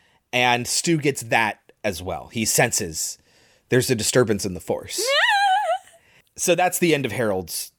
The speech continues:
Speaker 1: storyline. He
Speaker 2: Yes.
Speaker 1: served his purpose.
Speaker 2: On their way in,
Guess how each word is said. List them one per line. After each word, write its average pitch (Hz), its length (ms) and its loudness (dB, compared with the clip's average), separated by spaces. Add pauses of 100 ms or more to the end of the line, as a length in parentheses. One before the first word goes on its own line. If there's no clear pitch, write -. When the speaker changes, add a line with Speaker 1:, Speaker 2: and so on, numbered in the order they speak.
(100)
Speaker 1:
storyline. - 500 -8 (120)
He 107 140 -4
Speaker 2:
Yes. 101 140 0
Speaker 1:
served 107 200 4
his 101 100 -2
purpose. - 420 -12 (340)
Speaker 2:
On 247 260 0
their 247 200 2
way 262 300 2
in, 262 480 0